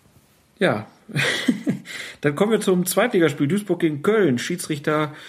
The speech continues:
der von uns, äh, hochgeschätzte Knut Kircher und, äh, Thomas Reinscheid, Köln Süd, wie schon gesagt, bei Twitter.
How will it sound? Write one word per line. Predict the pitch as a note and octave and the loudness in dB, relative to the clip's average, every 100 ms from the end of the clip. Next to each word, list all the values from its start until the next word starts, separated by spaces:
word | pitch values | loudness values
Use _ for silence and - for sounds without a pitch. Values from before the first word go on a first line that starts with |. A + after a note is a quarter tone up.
| - - | -20 -2
der | C#3 | 0
von | C#3 C#3+ | 2 2
uns, | D3 C#3+ - - | 2 0 -2 0
äh, | B2 | 0
hochgeschätzte | C3+ C#3+ C#3+ C#3 C3+ C3+ | 0 -2 -4 -4 -2 -4
Knut | - - C3+ | -4 0 0
Kircher | C3+ F3+ A3 - A#2+ E3+ - | 0 2 2 2 2 2 0
und, | C3+ C3+ | 0 0
äh, | C3 B2+ | 0 -4
Thomas | B2 D3 C#3 | -2 0 2
Reinscheid, | B2 B2+ C#3 - E3+ E3 | 2 0 0 0 -2 -2
Köln | - A#2+ A#2+ | -2 -2 0
Süd, | B2 C3+ - - | 0 -4 -8 -14
wie | - | -8
schon | C3+ C3+ | -4 -4
gesagt, | B2+ C3+ C#3+ - | 0 0 0 -2
bei | C3 | -2
Twitter. | C3 - C#3 D3 | -2 -2 -2 -2